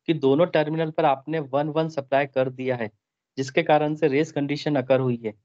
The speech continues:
तो आप next जो फ्लिप फ्लॉप develop हुए, उसमें ये situation को ध्यान रखा गया।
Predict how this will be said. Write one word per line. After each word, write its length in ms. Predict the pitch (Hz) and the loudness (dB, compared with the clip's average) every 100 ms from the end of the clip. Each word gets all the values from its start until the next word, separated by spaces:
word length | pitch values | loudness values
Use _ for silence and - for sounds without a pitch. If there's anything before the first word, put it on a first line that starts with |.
| _ _ _ _ _ | _ _ _ _ _
तो 60 | 170 | 4
आप 420 | 175 180 _ _ _ _ _ | 4 2 _ _ _ _ _
next 480 | 131 143 180 - - | -10 -4 -2 -4 0
जो 80 | 180 | 0
फ्लिप 240 | 185 165 | 2 0
फ्लॉप 300 | 156 160 160 | 2 2 2
develop 380 | 139 131 143 147 135 | 2 0 0 -2 0
हुए, 220 | 139 190 - _ _ | -2 -2 -12 _ _
उसमें 360 | 147 143 180 196 | -8 -4 2 2
ये 260 | 135 147 | 4 2
situation 600 | 165 156 151 143 139 139 | 2 -2 0 0 2 -2
को 180 | 135 170 | 0 0
ध्यान 300 | 151 135 127 | 0 -2 -2
रखा 240 | 117 120 110 | -2 -4 -4
गया। 240 | 110 110 | -4 -6